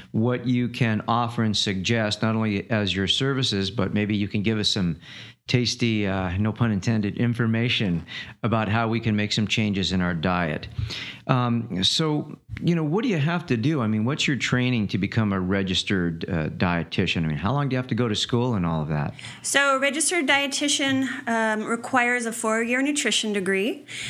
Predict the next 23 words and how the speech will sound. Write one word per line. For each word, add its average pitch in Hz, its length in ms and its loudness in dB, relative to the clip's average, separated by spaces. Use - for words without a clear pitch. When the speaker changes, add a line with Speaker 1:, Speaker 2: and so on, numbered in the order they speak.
Speaker 2:
um, 214 320 2
and 220 200 0
some 320 360 2
places 269 420 0
require 220 720 2
a 196 240 0
master's 185 460 0
degree. 170 320 -2
So 214 200 0
I 196 140 2
have 240 240 -2
both. 208 400 0
And 233 260 2
then 349 220 4
you 294 100 0
need 254 200 0
a 226 60 2
one-year 262 400 2
internship, 269 680 0
and 240 120 2
it's 214 160 -2
usually 254 340 0
unpaid. 214 760 0